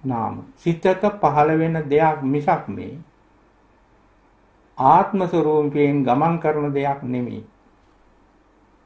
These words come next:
සිතක් හට ගන්නකොට හටගන්න දෙයක්, නැති වෙනකොට නැති වෙන දෙයක්. ඒ වුණත්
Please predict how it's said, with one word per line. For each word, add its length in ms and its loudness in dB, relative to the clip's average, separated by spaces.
සිතක් 200 0
හට 280 2
ගන්නකොට 640 2
හටගන්න 540 0
දෙයක්, 360 -12
නැති 300 -2
වෙනකොට 400 -2
නැති 280 -6
වෙන 180 -6
දෙයක්. 380 -16
ඒ 160 0
වුණත් 300 2